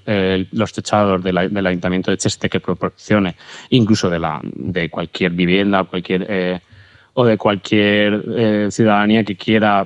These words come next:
eh, prestar su techo o su,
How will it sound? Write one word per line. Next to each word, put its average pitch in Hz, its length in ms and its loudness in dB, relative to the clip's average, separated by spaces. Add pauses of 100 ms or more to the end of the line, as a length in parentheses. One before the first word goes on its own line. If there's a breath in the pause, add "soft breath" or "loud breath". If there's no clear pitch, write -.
eh, 101 240 -2 (300)
prestar 107 480 0
su 107 240 -4
techo 107 520 -2
o 110 140 -2
su, 101 480 -2